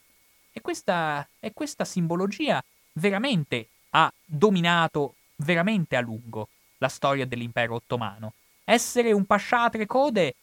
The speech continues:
è diventato rapidamente un modo di dire all'interno dell'impero ottomano, come esemplificazione dell'obiettivo finale della carriera di qualsiasi amministratore all'interno dell'impero.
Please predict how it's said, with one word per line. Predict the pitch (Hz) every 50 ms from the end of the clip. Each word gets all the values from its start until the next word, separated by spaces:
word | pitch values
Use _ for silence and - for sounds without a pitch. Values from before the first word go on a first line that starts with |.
| _ _ _
è | - 151
diventato | 156 170 170 185 185 180 - 214 220 - - 175
rapidamente | 156 156 - 156 160 165 180 196 196 196 - - 156
un | 147 143 147
modo | 151 175 180 180 147 147
di | 143 143
dire | 156 190 202 165 123 110 104 104 - _ _ _ _
all'interno | 127 127 127 123 123 123 - 127 123 123 120
dell'impero | 123 117 117 117 117 - 120 113
ottomano, | 113 110 - - 117 113 101 98 101 113 117 - _ _ _ _ _ _ _ _ _
come | - - 226 233 220 220 208 185 170 - - _ _ _ _
esemplificazione | - 202 196 170 175 190 175 165 - 160 147 - 135 - 135 - - - 143 131 123 123 123 127 139 156 - _ _ _ _ _ _ _ _ _ _ _ _
dell'obiettivo | - 135 131 151 156 156 147 135 127 143 139 - _ 190 185 170 156 139
finale | - - 175 156 120 107 101 113 113 110 107
della | 123 123 131 135 143
carriera | - - 151 131 123 113 117 120 123
di | 123 131
qualsiasi | 127 - 127 127 - 151 143 - - 135 -
amministratore | 165 170 170 160 143 139 135 - - 160 151 - 123 107 110 107 107 110 - _ _ _ _
all'interno | 151 156 147 135 127 127 - 120 117 117 117 113 110
dell'impero. | 113 107 107 104 107 110 113 - - 104 98 101 -